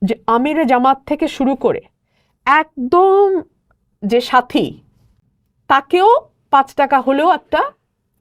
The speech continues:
নির্ধারিত চাঁদা তাকে দলে দিতে হয়। দলটাকে সে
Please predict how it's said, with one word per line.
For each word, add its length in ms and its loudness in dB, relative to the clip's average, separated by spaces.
নির্ধারিত 520 -2
চাঁদা 380 -2
তাকে 300 -6
দলে 280 2
দিতে 260 -2
হয়। 260 -6
দলটাকে 560 0
সে 300 -4